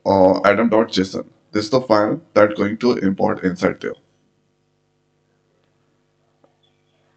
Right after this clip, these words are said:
So let's close this, and now here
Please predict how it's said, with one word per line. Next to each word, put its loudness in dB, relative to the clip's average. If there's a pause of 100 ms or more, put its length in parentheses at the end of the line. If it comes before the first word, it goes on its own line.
(320)
So 0 (200)
let's -2
close -2
this, -2 (300)
and 4
now 2 (720)
here 0